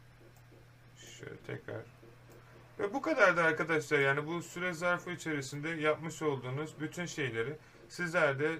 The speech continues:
artık yapmanız gereken tek şey bunu mail halinde avuk-, e, muhasebecinize ulaştırmanız. Tekrar dedim ki eğer muhasebeciniz yoksa bu işi yapacak birisini bulmanız ya da sizin kendiniz bu bilgileri devlete bildirmeniz gerekiyor.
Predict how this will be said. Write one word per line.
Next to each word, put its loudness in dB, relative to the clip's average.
artık 6
yapmanız 2
gereken -2
tek -2
şey -6
bunu -4
mail -2
halinde 4
avuk-, 0
e, -2
muhasebecinize 2
ulaştırmanız. -4
Tekrar 4
dedim -2
ki -4
eğer 6
muhasebeciniz -2
yoksa -2
bu -6
işi -2
yapacak -2
birisini -6
bulmanız -2
ya -2
da 0
sizin -6
kendiniz 0
bu -2
bilgileri 0
devlete 0
bildirmeniz -4
gerekiyor. -2